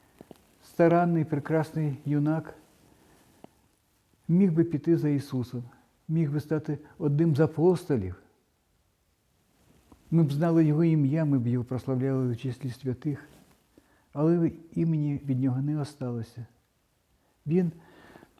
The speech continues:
хоч і був, хоч виконував заповіді Божі, але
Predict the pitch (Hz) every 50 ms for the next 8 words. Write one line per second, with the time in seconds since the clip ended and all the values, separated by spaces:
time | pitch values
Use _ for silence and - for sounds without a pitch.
0 | _ _ _ _ _ _ _ _ _ _ _ _ _ - - _ _ _ _ _
1 | _ _ _ _ _ _ _ _ _ _ _ _ _ _ _ _ _ _ _ _
2 | _ _ _ - - - 147 151 - - - 165 151 123 104 139 170 165 120 104
3 | - - - _ _ _ _ _ _ _ _ _ _ _ _ _ _ _ _ _
4 | _ - - _ _ _ _ _ _ _ - - _ _ _ _ _ _ _ _
5 | _ _ _ _ _ _ _ _ _ _ _ _ _ _ _ _ _ _ _ _
6 | _ _ _ - - 143 135 - - - - 170 170 170 156 170 170 170 175 180
7 | 185 185 175 160 160 151 135 139 147 143 143 143 131 123 120 120 120 107 107 107
8 | 98 92 92 95 95 98 - _ _ _ _ _ _ _ - - - - _ -
9 | - - - _ _ - 151 160 175 175 165